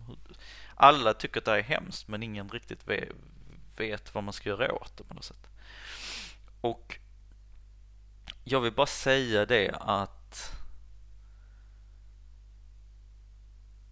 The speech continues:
det är ju inte en naturlag att vi har den här utvecklingen,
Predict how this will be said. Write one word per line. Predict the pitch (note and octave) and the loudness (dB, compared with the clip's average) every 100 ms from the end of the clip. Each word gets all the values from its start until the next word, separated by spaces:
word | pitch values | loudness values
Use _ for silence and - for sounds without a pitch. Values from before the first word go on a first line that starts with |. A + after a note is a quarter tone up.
| - - - - | -20 -20 -20 -16
det | A#2+ B2 - - | 0 2 6 8
är | B2 A2+ G#2 G#2 G2 | 10 10 8 4 -2
ju | - G#2+ G#2+ G#2 G#2 G2+ G2+ G2+ G2 - | -8 -6 -6 -6 -6 -8 -8 -8 -10 -12
inte | - A#2 A#2 A#2 - - - G2 G2 G2 F#2+ F#2+ F#2+ F#2 F2+ - - - - | -10 -8 -8 -10 -14 -18 -4 0 2 2 2 0 -4 -2 8 10 10 6 2
en | A2 | 2
naturlag | A2 - - C4 C4+ - - - - - - - - - - - - - - - - - | 2 0 0 0 -2 -2 -2 -4 -6 -6 -6 -8 -10 -14 -16 -16 -16 -16 -16 -16 -10 4
att | G#2+ - - - | 4 4 -6 -2
vi | G#2+ G2+ G2 | 0 0 2
har | G#2+ - - | 6 6 4
den | G2+ | 0
här | G#2 G2+ - | 2 2 0
utvecklingen, | - - - - | -2 -4 -4 -8